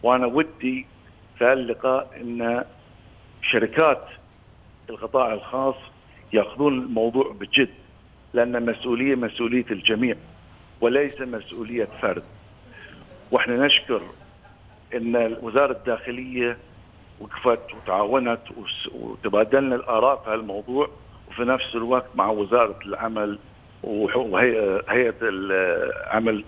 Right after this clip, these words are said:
صندوق التمكين وحقوق الإنسان. فإحنا دورنا كبير كقطاع خاص، إن لازم نساهم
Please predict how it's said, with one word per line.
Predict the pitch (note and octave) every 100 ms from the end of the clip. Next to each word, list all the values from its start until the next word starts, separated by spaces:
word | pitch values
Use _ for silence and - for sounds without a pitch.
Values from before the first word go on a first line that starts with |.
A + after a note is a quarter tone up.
| - - -
صندوق | G2+ A#2 G#2+
التمكين | - G2+ F#2+ B2+ A#2+ A2+ - - - - - -
وحقوق | G#2+ G2 F#2 F2+ - A2 A2+
الإنسان. | G#2+ G2+ G2 C3 B2 A#2 A#2 - - - - -
فإحنا | C3 - D#3+ C#3 C#3
دورنا | B2+ E3 E3 D3+
كبير | - C3 B2 D3+ D3+ D3+ - -
كقطاع | A2+ A#2+ C3 C3 A2
خاص، | - C3 C3+ - - - A#2
إن | A2
لازم | A2 D3 C#3+ B2+ A2+
نساهم | F#2+ C3 G#2+ F2